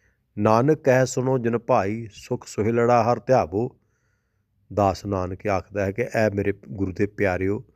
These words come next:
ਮੇਰੇ ਸੱਜਣੋ, ਮੇਰੀ ਗੱਲ ਨੂੰ ਸੁਣੋ ਅਤੇ ਸਦੀਵੀ ਸੁੱਖ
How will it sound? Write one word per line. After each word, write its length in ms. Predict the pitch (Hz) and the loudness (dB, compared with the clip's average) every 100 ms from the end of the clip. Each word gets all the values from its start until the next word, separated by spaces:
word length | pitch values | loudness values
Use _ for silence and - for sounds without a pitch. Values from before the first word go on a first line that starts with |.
| _ _ _ _ 101 | _ _ _ _ 0
ਮੇਰੇ 200 | 107 104 | 0 0
ਸੱਜਣੋ, 520 | - 92 95 107 123 _ _ _ _ _ _ _ _ _ _ - | -2 -4 -4 -6 -8 _ _ _ _ _ _ _ _ _ _ -2
ਮੇਰੀ 320 | 110 107 107 | 2 2 2
ਗੱਲ 280 | 101 107 95 | 2 0 0
ਨੂੰ 140 | 95 98 | -4 -8
ਸੁਣੋ 400 | - 101 120 - _ _ _ _ _ _ 120 | -8 -8 -10 -12 _ _ _ _ _ _ -4
ਅਤੇ 180 | 104 127 | 2 0
ਸਦੀਵੀ 580 | - 110 107 110 113 120 | 2 0 4 4 2 -2
ਸੁੱਖ 480 | - 101 - - | -4 -10 -10 -2